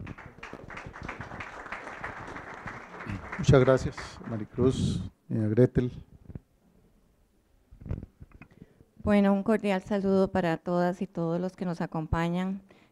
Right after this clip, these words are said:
Speaker 2: Gracias por esa paciencia, sé que es como la segunda o tercera vez que escuchan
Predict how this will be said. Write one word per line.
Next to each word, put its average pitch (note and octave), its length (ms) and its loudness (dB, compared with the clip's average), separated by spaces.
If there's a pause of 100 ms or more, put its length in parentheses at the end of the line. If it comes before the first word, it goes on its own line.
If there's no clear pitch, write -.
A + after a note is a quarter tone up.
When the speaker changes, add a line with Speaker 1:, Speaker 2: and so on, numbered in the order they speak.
Speaker 2:
Gracias F#3+ 420 0
por G#3 140 4
esa F#3+ 200 4
paciencia, F#3+ 680 2
sé F#3+ 160 -2
que F#3+ 100 -4
es F#3 140 -6
como F#3 220 -2
la F3 100 0
segunda F#3 540 0
o F3+ 40 -4
tercera F3+ 440 0
vez F#3 180 0
que G3+ 100 -6
escuchan F3+ 600 -2